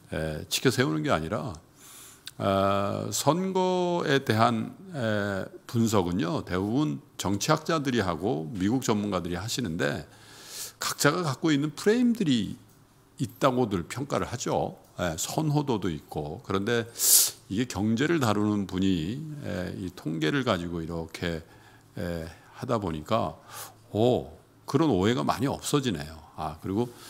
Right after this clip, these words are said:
상당히 신선하다라는 그런 평가들도 댓글에 굉장히 많이 달리고 저도 그렇게, 예, 생각을 합니다.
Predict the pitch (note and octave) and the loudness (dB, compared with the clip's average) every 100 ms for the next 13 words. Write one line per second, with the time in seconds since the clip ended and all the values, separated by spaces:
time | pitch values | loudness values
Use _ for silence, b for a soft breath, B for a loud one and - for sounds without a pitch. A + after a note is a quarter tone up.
0 | B - C3 C3 B2+ E3 D#3+ D#3 B2+ F2 | B -10 -4 0 0 2 4 4 4 2
1 | D2 D#2 G#2+ D#3 F2+ E2+ E2 F#2 F#2 E2+ | 0 -2 -6 -8 -6 -6 -4 -2 -2 -2
2 | F2 B B - - B2+ B2 G2+ E2+ E2+ | -6 B B -18 -8 -4 -2 -2 -4 -4
3 | C3 D3 - D#2 - E2+ - E2+ F#2+ A2+ | -6 -8 -12 -12 -8 -8 -6 -4 2 4
4 | G2+ D#2+ D#2+ D#2 E2 - D#2 E2 - F#2+ | 4 -2 -4 -8 -10 -8 -8 -8 -4 0
5 | B2+ G#2 F2 - F2 - B B B - | 2 0 -2 -2 -2 -2 B B B -20
6 | - E2+ D#2+ - F#2 F2+ F2 E2+ E2+ D2 | -14 -10 -10 -8 -4 -2 -4 -4 -6 -6
7 | - | -10